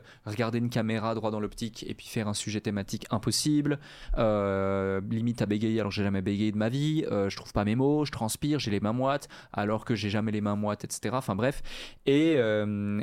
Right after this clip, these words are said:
et si tu veux, je me suis dit quoi ? Ok, bah je vais tourner soit, enfin je vais tourner deux jours non-stop de vidéos dans mes bureaux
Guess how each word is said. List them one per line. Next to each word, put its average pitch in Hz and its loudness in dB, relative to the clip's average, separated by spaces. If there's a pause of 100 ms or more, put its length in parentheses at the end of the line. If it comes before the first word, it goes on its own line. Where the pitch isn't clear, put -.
(120)
et 127 -2
si - -8
tu - -10
veux, 139 2
je - -8
me 123 -2
suis - -6
dit 117 -6
quoi ? - 0
Ok, 135 0 (280)
bah 107 0
je 104 -2
vais 104 0
tourner 135 -4
soit, - -2 (180)
enfin 101 -4
je 104 -8
vais 120 0
tourner 123 0 (140)
deux 185 4
jours 143 0
non-stop 131 0 (120)
de 110 -2
vidéos 120 0
dans 143 0
mes 190 0
bureaux 113 -2